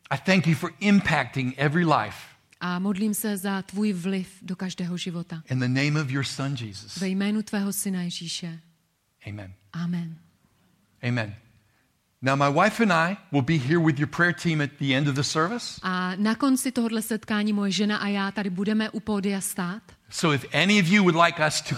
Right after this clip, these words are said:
Speaker 1: pray with you,
Speaker 2: Takže pokud kdokoliv z vás, z vás by se s námi chtěl modlit,
Speaker 1: we're here for you.
Speaker 2: my jsme tady dneska pro vás.
Speaker 1: Or if any of you want our prayer team to pray with you, we're all here for you.
Speaker 2: A kdy,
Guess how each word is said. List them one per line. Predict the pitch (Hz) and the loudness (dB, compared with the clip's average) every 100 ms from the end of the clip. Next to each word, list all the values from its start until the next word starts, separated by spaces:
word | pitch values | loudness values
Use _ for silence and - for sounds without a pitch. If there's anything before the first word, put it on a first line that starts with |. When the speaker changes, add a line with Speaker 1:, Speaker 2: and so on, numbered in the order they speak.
| - | 2
Speaker 1:
pray | 156 | 4
with | 170 170 165 | 6 6 4
you, | 220 254 254 - | 4 2 0 -6
Speaker 2:
Takže | 196 170 214 | -4 -2 0
pokud | 226 220 233 - 226 - | 0 0 -2 -4 -10 -6
kdokoliv | 226 247 247 269 254 | -2 -2 0 0 0
z | 196 | -2
vás, | 190 220 208 202 - | -2 -2 -2 -4 -8
z | 185 196 | -8 -2
vás | 220 214 | -2 -2
by | 185 | -4
se | 196 214 | -6 -4
s | - | 0
námi | 202 202 | 0 0
chtěl | - 202 | -2 -2
modlit, | 196 190 190 214 - | 0 0 0 -4 -2
Speaker 1:
we're | 147 165 | 4 4
here | 143 170 | 6 4
for | - 160 | 4 0
you. | 143 170 233 - - | 2 2 0 -6 -6
Speaker 2:
my | |
jsme | 180 208 | -2 -2
tady | 208 196 | 0 0
dneska | 208 202 208 | -2 -2 -4
pro | - 190 | -2 -2
vás. | 185 196 233 - - - | -2 -4 -6 -10 -8 2
Speaker 1:
Or | 147 | 2
if | 147 165 | 4 4
any | 202 | 6
of | 185 | 6
you | 190 | 6
want | 185 185 | 6 6
our | 170 | 4
prayer | - 190 196 | 4 4 4
team | - 170 143 | 4 2 4
to | |
pray | - 139 120 | 2 2 2
with | 117 110 | 4 2
you, | 123 127 131 _ _ | 2 -2 -6 _ _
we're | 123 127 | 2 6
all | 123 | 4
here | 110 107 | 2 -4
for | - 95 | -6 -12
you. | 90 - - | -14 -16 -6
Speaker 2:
A | 185 190 | -2 -2
kdy, | 185 185 | -4 -4